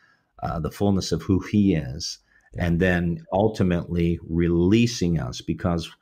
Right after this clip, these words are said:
Speaker 1: when at the end of those three plus years, we see the net doesn't break, which interestingly, then launch out into the deep. So go deep, and then at the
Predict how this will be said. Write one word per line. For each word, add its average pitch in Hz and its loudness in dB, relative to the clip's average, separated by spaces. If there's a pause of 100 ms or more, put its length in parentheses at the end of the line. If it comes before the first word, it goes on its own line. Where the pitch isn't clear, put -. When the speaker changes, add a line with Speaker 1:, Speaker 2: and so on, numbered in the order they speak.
(400)
Speaker 1:
when 101 4
at 85 -4
the 87 2
end 120 4
of 85 2
those 80 -2
three 92 0
plus 80 -6
years, 104 2
we 82 0
see 98 0
the 85 0
net 82 0
doesn't 82 -2
break, 73 -6
which - -4 (500)
interestingly, 95 4
then 87 0
launch 113 2
out 113 4
into 95 2
the 85 0
deep. 80 2
So 82 2
go 98 6
deep, 104 4 (540)
and 98 2
then 92 2 (340)
at 87 -2
the 87 0